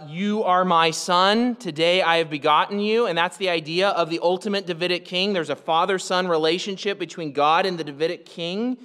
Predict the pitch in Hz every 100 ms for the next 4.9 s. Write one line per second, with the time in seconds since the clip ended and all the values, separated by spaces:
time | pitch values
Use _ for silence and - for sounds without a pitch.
0 | - _ _ 165 165 165 165 160 - _
1 | - 143 139 190 202 220 220 214 214 214
2 | 220 214 165 180 165 185 185 208 180 175
3 | 175 175 180 190 180 190 180 170 175 185
4 | 190 208 165 147 160 147 170 170